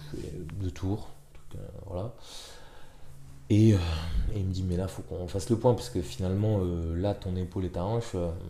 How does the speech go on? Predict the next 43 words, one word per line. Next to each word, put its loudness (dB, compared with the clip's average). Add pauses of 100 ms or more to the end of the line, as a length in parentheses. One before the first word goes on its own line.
(520)
tu -14
vas -8
pas -6
aller -2
loin, 0
quoi. -6
Là, -10
c'est -10
direction -6
Tokyo -8
deux -4
mille -2
vingt 0
à -6
l'époque. -6 (1000)
Euh, -4
faut, -8 (360)
là, 2
faut -4
vraiment 0
faire -8
un, -4 (340)
vraiment -4 (200)
un -4
travail 2
de 0
fond, -2
aller -2
regarder -2
ce -10
qui -8
se -12
passe. -8 (1200)
Pff, -12
ouais, -2
si -8
tu -10
veux, -4
bon, -4 (100)
on -2
a 0
du -4
temps, 0